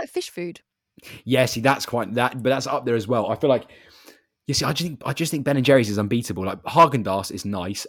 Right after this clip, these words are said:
Speaker 2: and homemade ice creams are nice as well.
Speaker 1: Haagen-Dazs.
Speaker 2: But yeah, but Ben and Jerry's is just different. It's just different sauce levels.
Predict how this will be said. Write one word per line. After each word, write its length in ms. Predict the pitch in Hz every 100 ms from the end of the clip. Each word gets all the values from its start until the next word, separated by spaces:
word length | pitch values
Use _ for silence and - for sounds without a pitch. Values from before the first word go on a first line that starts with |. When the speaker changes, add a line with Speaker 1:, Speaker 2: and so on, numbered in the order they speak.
| -
Speaker 2:
and 220 | 101 101 _ -
homemade 420 | - 202 196 135
ice 160 | 107 -
creams 240 | 101 90
are 40 | 92
nice 200 | 95 -
as 60 | 92
well. 180 | 90 107
Speaker 1:
Haagen-Dazs. 240 | - - - _ _ -
Speaker 2:
But 160 | - -
yeah, 220 | 85 - _
but 160 | 92 -
Ben 140 | 123
and 100 | 117
Jerry's 280 | 107 101 87
is 120 | 85
just 200 | 90 -
different. 340 | 95 - 87 90
It's 140 | -
just 120 | 123
different 220 | - 92
sauce 320 | - 104 95 -
levels. 340 | 69 67 -